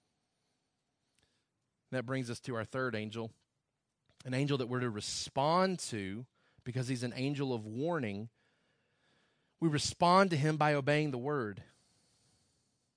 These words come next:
It says in verse nine, "And another angel, a third, followed them, saying with a loud voice, 'If anyone worships the beast and its image and receives a mark on his forehead or on his hand,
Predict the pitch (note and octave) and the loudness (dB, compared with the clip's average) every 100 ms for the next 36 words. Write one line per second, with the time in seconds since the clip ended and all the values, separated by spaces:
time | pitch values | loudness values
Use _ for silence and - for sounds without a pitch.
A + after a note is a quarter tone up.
0 | _ _ _ _ _ _ _ _ _ _ | _ _ _ _ _ _ _ _ _ _
1 | _ _ - - E3 D3+ D3 B2+ D3 D3 | _ _ -12 -2 0 4 2 2 4 4
2 | C3+ C3 B2+ F#3 F3 B2 A#2+ C3 B2 - | 4 2 2 4 4 2 -2 -2 -2 0
3 | F#3 D3+ - A#2 A#2 A#2+ A#2+ A#2 - B2 | 0 -2 0 2 4 2 -2 -6 -4 -4
4 | B2 A#2+ A2+ A#2+ B2 A#2+ D#3 C#3+ A#2 A2+ | -2 -4 -2 0 0 -2 -2 -2 -4 -6
5 | C#3 F3 E3 B2+ - C3+ - A#2 G#2 B2+ | -4 -2 -2 -4 -4 -10 -10 -10 -4 -4
6 | E3+ - C3 B2+ - - C#3 D#3+ F#3 E3 | -4 -8 -6 -6 -6 -6 -4 -2 -4 -4
7 | B2+ A#2 - C#3 D#3+ B2+ A#2+ B2+ D3 C3+ | -6 -6 -6 -6 -4 -4 -2 -4 -4 -6
8 | A#2 - - D#3+ F3 F#3+ E3+ C3+ B2 - | -6 -8 -6 -4 0 0 0 0 -2 -4
9 | F3 G3+ B2 G#2+ | -4 -2 0 -2